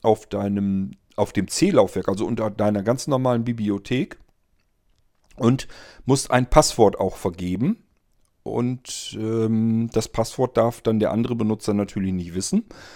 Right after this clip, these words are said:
Dann sind diese Dateien nämlich eigentlich verschlüsselt. Dann kann man von dem anderen Benutzer darauf nicht zugreifen. Aber wenn du sie auf das Datenlaufwerk einfach abspeicherst, kein Problem. Da sind die Zugriffsrechte die, exakt die gleichen. Da kommt Gabi dann ganz genauso dran. So könnt ihr auch ganz einfach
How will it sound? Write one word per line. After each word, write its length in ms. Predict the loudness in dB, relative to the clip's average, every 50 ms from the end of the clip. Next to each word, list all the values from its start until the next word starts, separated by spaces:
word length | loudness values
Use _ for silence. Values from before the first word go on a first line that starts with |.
| -20 -20 -20 -20 -10 -2 2
Dann 120 | 2 4
sind 320 | 4 2 0 -2 -4 -4
diese 220 | -2 -2 2 2 4
Dateien 420 | 4 4 2 4 2 2 2 2
nämlich 380 | 2 2 2 2 0 -2 -4 -2
eigentlich 840 | 2 4 6 6 4 2 0 -2 -2 -2 -2 -2 -2 -2 -4 -4
verschlüsselt. 680 | -10 -6 -6 -6 -4 0 0 0 2 2 2 2 2 -2
Dann 160 | -8 -8 -8
kann 160 | -4 -4 -2
man 100 | -2 -2
von 180 | -2 -2 0 0
dem 160 | 0 0 0
anderen 220 | 0 0 0 2
Benutzer 380 | 2 0 0 -2 -2 0 0 2
darauf 500 | 4 4 4 4 2 -2 -6 -8 -10 -6
nicht 240 | -6 -6 -6 -6 -8
zugreifen. 540 | -8 -8 -6 -6 -8 -10 -12 -12 -10 -4 -2
Aber 260 | 2 4 4 4 6
wenn 140 | 4 4 4
du 80 | 2 -2
sie 160 | 0 0 -2
auf 100 | 0 2
das 220 | 0 0 0 4
Datenlaufwerk 600 | 2 2 2 2 0 0 0 0 0 0 -2 -2 -2
einfach 280 | -2 -2 -4 -6 -4
abspeicherst, 800 | -4 -4 -4 -4 -6 -2 0 0 0 0 -2 -4 -4 -4 -8 -16 -20 -20 -20 -20 -20 -20 -6
kein 200 | 2 4 4 4
Problem. 500 | 4 2 -4 -4 -2 2 4 4 4 4 2 _ _ _ -20 -20 -20 -20 -20 -20 -10 0
Da 140 | 4 4 6
sind 180 | 6 4 0 -2
die 80 | -4
Zugriffsrechte 760 | -4 -4 -6 -4 -2 -2 -2 -2 0 4 4 4 4 2 -6
die, 280 | -6 -4 -4 -4 -4 -2
exakt 440 | -4 -4 -4 -2 -4 -4 -4 -4 -8
die 80 | -6
gleichen. 400 | -2 0 0 0 0 -2 -6 -4
Da 140 | -4 -4 -4
kommt 320 | -4 -4 -4 -4 -4 -4
Gabi 300 | -4 -4 -4 -2 -2 -4
dann 160 | -4 -2 -2 -2
ganz 180 | -4 -4 -4
genauso 340 | -4 -4 -2 -2 -2 -2 -2
dran. 220 | 0 0 0 0
So 80 | 0 -4
könnt 240 | -4 -4 -4 -2 -2
ihr 80 | -2
auch 80 | -4 0
ganz 240 | 0 0 -2 -2 -4
einfach 480 | -4 -4 -4 -4 -2 -4 -4 -4 -4